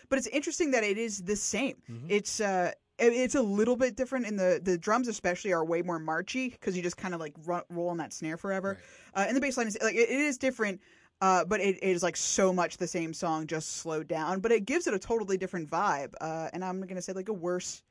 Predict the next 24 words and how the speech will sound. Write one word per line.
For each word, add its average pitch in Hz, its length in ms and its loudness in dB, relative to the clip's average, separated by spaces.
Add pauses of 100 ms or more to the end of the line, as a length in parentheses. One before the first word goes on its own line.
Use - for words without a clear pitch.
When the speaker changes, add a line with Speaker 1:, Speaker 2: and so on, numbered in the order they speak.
(140)
Speaker 1:
vibe 180 220 0
only 175 180 -4
just 170 120 -10
because 175 200 -8
it 165 60 -8
is 165 120 -8
slower. 156 380 -8 (260)
But 302 120 0
it, 262 220 0
it, - 240 -10
I 240 100 -2
think 302 140 0
it's 233 100 -8
fine 220 300 -2
on 214 80 -4
its 190 120 -4
own. 226 180 0 (120)
I 240 180 0
just 269 180 -6
think 285 140 0
that's 208 180 -2
so 233 220 4
interesting 233 440 -8
that 165 180 -8